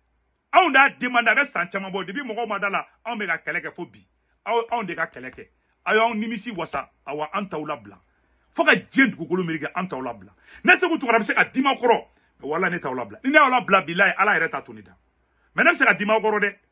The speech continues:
Mais o kɔrɔ tɛ ko n'aw bɛ kɛlɛ la. Walahi, a ka di ne ye. Aw ka di ne ye ko Bamakɔ ni Galama. Parce que ni fɛn ka di ye, i tɛ fɛ a ka tiɲɛ quoi. Ne bɛ k'aw surveiller i n'a fɔ ko suruku. I b'a fɔ ko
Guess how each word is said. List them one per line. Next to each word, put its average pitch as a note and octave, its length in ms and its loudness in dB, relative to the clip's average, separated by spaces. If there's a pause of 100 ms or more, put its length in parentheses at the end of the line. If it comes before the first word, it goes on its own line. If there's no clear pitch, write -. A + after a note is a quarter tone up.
(260)
Mais D#3+ 80 -4
o E3 40 0
kɔrɔ G#3+ 220 -2
tɛ F#3 140 -8
ko F3+ 80 -4
n'aw E3 160 -6
bɛ D3 140 -6
kɛlɛ A2+ 200 -14
la. G#2 120 -14 (600)
Walahi, E3+ 260 2
a - 40 6
ka D#3 140 -6
di C#3+ 80 -12
ne D3 120 -8
ye. B2+ 180 -12
Aw - 180 -10
ka G#3+ 80 -4
di G3 100 -2
ne G#3 80 0
ye F#3+ 60 -2
ko G3+ 80 -8
Bamakɔ C3 220 -6
ni C3+ 80 -8
Galama. A2 280 -10
Parce E3 180 0
que F3+ 180 0 (600)
ni B3 100 8 (300)
fɛn D4+ 280 2
ka G3+ 100 4
di G#3 80 2
ye, G3+ 60 2
i - 20 -2
tɛ B3 120 4
fɛ F3+ 100 -2
a D3 60 2
ka D#3+ 100 6
tiɲɛ F#3 320 -6
quoi. - 120 -20 (800)
Ne C4 100 6
bɛ D4+ 120 4
k'aw G#3 180 4
surveiller A#3 580 2
i C4 40 -4
n'a B3+ 120 2
fɔ G3+ 120 -2
ko A3 120 4
suruku. B3+ 440 -4 (220)
I - 40 -2
b'a E4 120 8
fɔ C#4+ 100 -2
ko D4 120 2